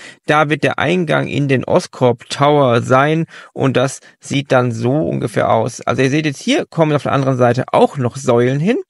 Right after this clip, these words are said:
Und zwischen der Säule, die ich gerade gesetzt habe, und die Säule, die jetzt noch hinzukommt, dort wird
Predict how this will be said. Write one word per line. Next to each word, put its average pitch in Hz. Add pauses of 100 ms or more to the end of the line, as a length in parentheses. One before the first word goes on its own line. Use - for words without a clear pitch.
(460)
Und -
zwischen 143
der 196
Säule, 175
die 143
ich 127
gerade 123
gesetzt 117
habe, 156
und 131
die 123
Säule, 120
die 110
jetzt -
noch 139
hinzukommt, 143
dort 147 (320)
wird 139